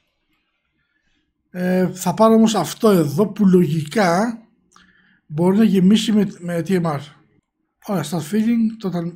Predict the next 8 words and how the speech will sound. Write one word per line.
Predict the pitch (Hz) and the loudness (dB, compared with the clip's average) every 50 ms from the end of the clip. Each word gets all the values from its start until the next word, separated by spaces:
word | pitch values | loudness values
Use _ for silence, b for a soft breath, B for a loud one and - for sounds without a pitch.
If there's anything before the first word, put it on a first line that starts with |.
| - - | -12 -12
ογδόντα | 143 147 151 139 131 | -8 -6 -6 -6 -6
τέσσερις | 160 160 - 202 - | -8 -12 -14 -14 -16
χιλιάδες. | - 135 139 135 123 - - _ b b b b b b b b b b b b b b b b b _ | -16 -14 -16 -16 -16 -18 -20 _ b b b b b b b b b b b b b b b b b _
Ω, | - 139 135 147 170 185 202 208 214 220 226 233 233 233 226 220 | -16 -8 -4 -2 0 2 4 4 4 4 4 4 2 2 0 -2
τι | 226 - 170 180 | -2 -2 -2 0
λέει | 185 185 202 214 | 0 2 2 2
ρε | 214 196 | 2 0
φίλε. | - - 135 117 110 107 | -2 -4 -10 -14 -14 -16